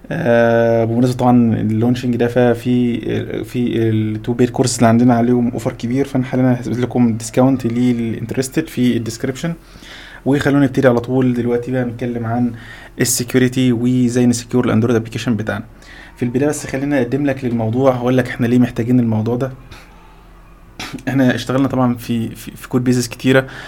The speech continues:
آه، واللي دايمًا بنشوفه ان الناس بتفوكس دايمًا على ان how to find fancy architecture، ام في بي، ام في اكس، ام في اي، مش عارف ايه، بطيخ. وفي الاخر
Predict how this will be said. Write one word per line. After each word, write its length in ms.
آه، 920
واللي 540
دايمًا 280
بنشوفه 380
ان 100
الناس 500
بتفوكس 480
دايمًا 320
على 220
ان 640
how 120
to 160
find 440
fancy 280
architecture، 480
ام 120
في 100
بي، 460
ام 80
في 180
اكس، 260
ام 180
في 840
اي، 500
مش 260
عارف 300
ايه، 260
بطيخ. 460
وفي 560
الاخر 600